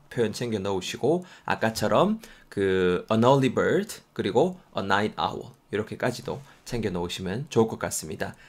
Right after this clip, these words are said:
네 가지 표현 잘 배워봤죠? 챙겨봤죠? 여러분 거 많이 맹글어 보시고 댓글로도 많이, 어, 남겨보셨으면 좋겠습니다. 오늘은 간단하게 이렇게 좀 준비를 해봤습니다. 아우, 정신없네요. 아무쪼록, 어, 잘 될 수 있도록 많이 응원해주시고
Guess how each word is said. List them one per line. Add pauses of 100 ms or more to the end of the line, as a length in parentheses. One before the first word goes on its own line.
네
가지
표현
잘
배워봤죠?
챙겨봤죠? (200)
여러분
거
많이
맹글어
보시고 (180)
댓글로도
많이, (240)
어,
남겨보셨으면
좋겠습니다. (200)
오늘은
간단하게
이렇게
좀
준비를
해봤습니다.
아우,
정신없네요. (320)
아무쪼록, (260)
어,
잘
될
수
있도록
많이 (300)
응원해주시고